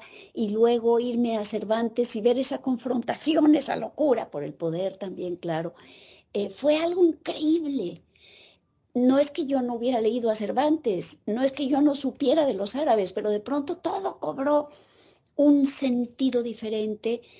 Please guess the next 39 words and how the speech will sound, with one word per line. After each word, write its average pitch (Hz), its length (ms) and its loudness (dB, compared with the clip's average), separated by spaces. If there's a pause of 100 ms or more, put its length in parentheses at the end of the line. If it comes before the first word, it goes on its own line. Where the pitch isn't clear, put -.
(300)
y 185 480 -2
pude 226 160 2
escribir 214 420 0
La 196 160 0
otra 190 220 -2
mano 185 180 2
de 175 80 2
Lepanto 180 480 -4
y 185 40 -8
fue 202 260 -8
un 208 180 4
gozo 202 640 0
enorme. 190 640 2 (400)
Y 254 180 4
esta 269 340 0
novela 220 640 -4 (160)
ha 202 100 -12
sido 247 300 -4
un 233 140 -2
gozo 233 320 0
enorme 214 380 -4
hasta 196 240 -6
donde 170 260 -2
voy. 185 280 -4 (520)
Igual 233 600 2
ha 240 60 -4
sido, 240 380 -2
como 185 240 -2
me 175 140 2
ocurrió 202 400 -2
con 240 180 0
La 214 100 -2
otra 208 200 -4
mano 208 220 -2
de 202 40 -2
Lepanto, 226 380 -4
pues 208 220 -8
un 247 120 2
encuentro, 233 840 0